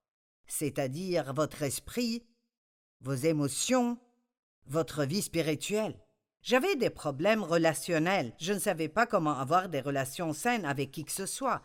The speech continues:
Et maintenant, je sais comment traiter les gens, je sais me faire des amis, je sais comment rester à l'écart des mauvaises personnes qui empoisonneront ma vie. Psaume cent sept, vingt, j'aime ceci, il dit, « Il a envoyé sa parole et les a guéris. »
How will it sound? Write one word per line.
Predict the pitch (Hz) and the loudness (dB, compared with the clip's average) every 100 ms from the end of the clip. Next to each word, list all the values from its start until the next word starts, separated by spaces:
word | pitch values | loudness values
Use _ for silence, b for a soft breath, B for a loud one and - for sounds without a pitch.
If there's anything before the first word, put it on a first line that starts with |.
| _ | _
Et | - 143 | -6 -4
maintenant, | 127 - 156 147 | -4 -4 -2 -2
je | 139 | -2
sais | 131 196 214 | -2 0 2
comment | 247 208 196 | 2 2 -2
traiter | - 170 156 | -4 -4 -2
les | 147 143 | -2 -2
gens, | 156 147 147 | -2 -2 -4
je | 139 | -6
sais | 123 190 | -4 -2
me | 208 208 | 0 0
faire | 208 190 | 0 -2
des | 180 170 | -2 -2
amis, | 175 165 160 156 _ _ _ | -2 -2 -4 -8 _ _ _
je | 156 | -6
sais | 147 - 190 | -6 -4 -4
comment | - 226 220 | 4 4 6
rester | 202 190 - | 2 -2 -2
à | 165 | 0
l'écart | 180 180 185 180 180 | 0 -2 2 2 2
des | 170 | 0
mauvaises | 165 165 180 | 0 2 0
personnes | - 165 - 202 185 | 0 -2 -2 -4 -4
qui | 151 170 | -2 -2
empoisonneront | 151 160 160 147 143 135 170 151 | 0 2 2 2 -2 -2 -2 2
ma | 151 | 0
vie. | 147 247 - _ _ _ _ _ _ _ | 0 -4 -6 _ _ _ _ _ _ _
Psaume | - 233 233 | -2 0 0
cent | 220 165 | 0 -2
sept, | 143 233 214 - | 0 2 2 2
vingt, | 160 202 180 b - | 2 2 2 b -6
j'aime | 185 262 | 4 4
ceci, | 262 156 139 185 165 | 4 -2 -2 0 0
il | 170 | 0
dit, « | 185 220 | -2 -2
Il | 214 202 | 2 4
a | 185 | 4
envoyé | 233 220 269 302 302 | 2 4 6 8 6
sa | 311 | 4
parole | 285 262 185 170 170 - _ _ | 6 4 6 2 2 -4 _ _
et | 180 | 0
les | 185 165 156 | 4 4 6
a | 160 | 4
guéris. » | 143 165 160 254 185 151 | 6 2 4 2 2 -2